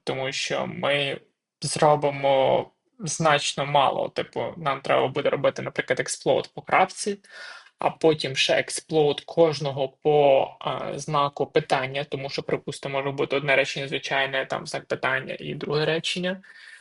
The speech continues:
І може бути, а потім ще і по, а, знаку оклику. Коротше, дуже багато і складно. У нас є прекспліт,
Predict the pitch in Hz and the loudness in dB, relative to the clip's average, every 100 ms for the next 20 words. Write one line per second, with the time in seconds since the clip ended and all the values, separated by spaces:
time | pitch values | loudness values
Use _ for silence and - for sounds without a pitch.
0 | _ _ _ - 147 147 165 175 170 160 | _ _ _ -4 -2 2 2 2 2 2
1 | 180 - 175 - 170 175 - 170 151 - | 0 2 0 2 2 2 2 2 2 2
2 | 156 165 - 160 165 - - 151 160 160 | 2 2 0 0 -2 -2 -2 0 4 6
3 | 160 160 160 165 - - - 156 143 156 | 6 4 4 2 -2 -6 -8 -8 -6 -2
4 | 165 156 - 156 147 - - - - - | 0 0 0 0 0 0 -8 -14 -12 0
5 | 139 165 170 156 - _ _ _ 165 156 | 0 2 2 0 -2 _ _ _ -2 0
6 | 156 139 147 147 165 139 135 - 139 - | 2 2 2 2 2 -2 -2 -2 2 2
7 | - _ _ _ - - _ _ _ - | -2 _ _ _ -20 -20 _ _ _ -4
8 | 160 156 - 147 147 143 - - - - | -2 0 -2 0 0 0 -2 -2 -2 -2
9 | 240 277 - - | -2 -2 -6 -10